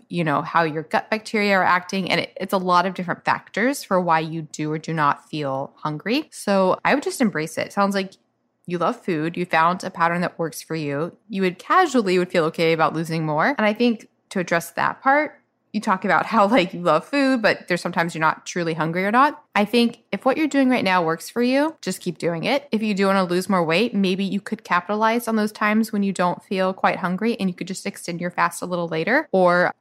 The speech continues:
alternatively, since you're not as hungry, just consciously eating less, not out of fear, not out of control, just like we talked about earlier,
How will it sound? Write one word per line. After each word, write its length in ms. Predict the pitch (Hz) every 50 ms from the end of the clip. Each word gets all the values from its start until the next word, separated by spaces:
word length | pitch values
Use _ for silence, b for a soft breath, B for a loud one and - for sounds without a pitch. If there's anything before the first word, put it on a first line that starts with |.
| _ -
alternatively, 1000 | 180 180 - 190 180 180 180 - 185 170 170 180 180 180 180 180 185 185 190 - _
since 200 | - - 180 -
you're 80 | 175 165
not 140 | 175 170
as 100 | 170 -
hungry, 560 | - 165 175 170 - 190 208 220 226 220 214 - _ _ _ -
just 320 | - 175 - - - _ _ _ _ _ _ _ _ _ _ _ _
consciously 760 | - - - 190 202 202 - - 202 - - 180 180 175 175 -
eating 320 | 185 190 170 170 165 160 160
less, 360 | 170 151 139 170 - - -
not 220 | 190 202 208 - 220
out 120 | 240 262
of 60 | 294 - _ -
fear, 320 | 160 151 156 151 156 175
not 180 | 170 170 170 165
out 120 | 165 170
of 100 | 202 202
control, 560 | 175 277 277 269 - - 175 156 151 156 170 196
just 380 | - 226 202 - - - - _ _ _ - -
like 180 | 185 185 -
we 80 | 202 190
talked 220 | 196 175 175 -
about 180 | - 180 175 -
earlier, 380 | 190 202 208 208 185 156 -